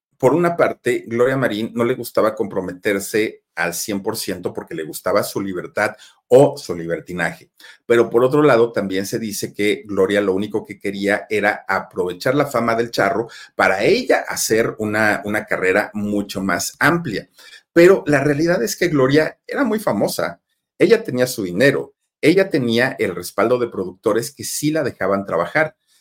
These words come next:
Entonces, pues ahí más bien fue como una relación enfermiza. Ahora, ¿qué ocurrió después de la separación de ellos dos? Pues que Jorge Negrete se casa con la doña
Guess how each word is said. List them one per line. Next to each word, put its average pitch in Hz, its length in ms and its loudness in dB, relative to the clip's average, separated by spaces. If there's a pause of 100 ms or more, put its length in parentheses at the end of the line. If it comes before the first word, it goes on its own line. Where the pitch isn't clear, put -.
(120)
Entonces, 143 500 0
pues 120 220 -4
ahí 131 140 0
más 156 160 -2
bien 120 180 -4
fue - 200 -4
como 113 180 -2
una 117 140 0
relación 107 720 -4
enfermiza. 92 920 -6 (520)
Ahora, 107 460 4 (380)
¿qué 202 100 6
ocurrió 196 460 6
después 135 320 0
de 151 80 2
la 123 120 0
separación 98 760 -2
de 95 200 0
ellos 110 320 0
dos? 220 400 2 (420)
Pues 117 200 0
que 95 120 -6
Jorge 113 340 -2
Negrete 113 460 0
se - 240 -6
casa 101 480 -4
con 131 260 2
la 175 140 6
doña 180 580 2